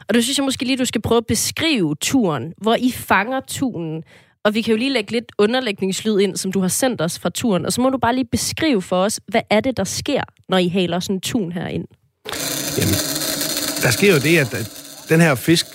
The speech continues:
Speaker 2: tunen, den kommer jo måske med tres, firs kilometer i timen, og så sluger den den her makrel, som har en krog på sig. Og så tager den lige tre hundrede meter line. Altså, det er jo en kæmpe fisk, to, tre hundrede kilo,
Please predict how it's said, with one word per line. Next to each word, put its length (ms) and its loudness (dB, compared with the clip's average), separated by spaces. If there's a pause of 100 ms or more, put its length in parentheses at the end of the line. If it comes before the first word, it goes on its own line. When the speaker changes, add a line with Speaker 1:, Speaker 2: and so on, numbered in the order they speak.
Speaker 2:
tunen, 280 4
den 140 2
kommer 300 4
jo 40 4
måske 340 2
med 120 2
tres, 300 0
firs 240 2
kilometer 340 4
i 40 0
timen, 440 4
og 100 0
så 120 0
sluger 280 2
den 180 -2
den 120 2
her 80 6
makrel, 460 0
som 180 -2
har 280 2
en 140 0
krog 260 4
på 140 0
sig. 180 -4 (840)
Og 120 4
så 120 2
tager 240 2
den 160 4
lige 140 2
tre 220 0 (200)
hundrede 200 4
meter 160 4
line. 380 2
Altså, 160 -2
det 60 -4
er 60 4
jo 80 6
en 80 2
kæmpe 340 0
fisk, 320 -4
to, 220 0
tre 300 -2
hundrede 240 4
kilo, 300 -2